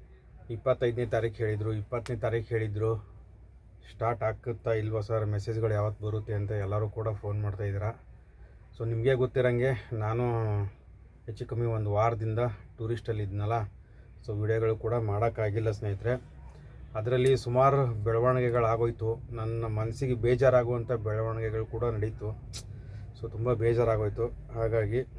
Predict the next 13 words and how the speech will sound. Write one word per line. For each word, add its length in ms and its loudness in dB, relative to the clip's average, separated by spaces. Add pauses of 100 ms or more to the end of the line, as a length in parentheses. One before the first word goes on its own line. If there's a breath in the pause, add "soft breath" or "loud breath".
(380 loud breath)
ಇನ್ನು 280 -2
ನಾನು 340 -2
ಮುಂದಕ್ಕೆ 440 -2
YouTube 360 -2
ವಿಡಿಯೋಗಳು 520 4 (580 loud breath)
ಮಾಡಬೇಕಾ 600 4
ಬೇಡವಾ 440 4
ಅನ್ನೋ 180 0
ಥರ 160 0
ಯೋಚನೆ 380 -2
ಮಾಡೋಂಗೆ 300 -2
ಆಗ್ಬಿಟ್ಟಿದೆ 340 0
ಸ್ನೇಹಿತರೆ. 460 -4